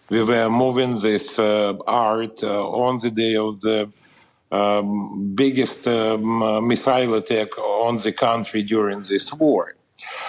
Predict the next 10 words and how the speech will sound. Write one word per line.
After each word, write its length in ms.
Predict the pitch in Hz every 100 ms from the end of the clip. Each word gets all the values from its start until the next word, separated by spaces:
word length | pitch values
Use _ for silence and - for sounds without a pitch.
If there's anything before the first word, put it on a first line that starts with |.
| - - -
And 220 | - 110
of 140 | 113 107
course, 380 | 147 131 113
um, 840 | 117 - - 113 113 113 113 110 117
uh, 380 | 113 110 104
it 360 | 104 117 110 -
was, 420 | 110 104 - -
uh, 440 | 110 110 110 107 110
really 320 | 117 120 104
scary 600 | - - 151 113 87 80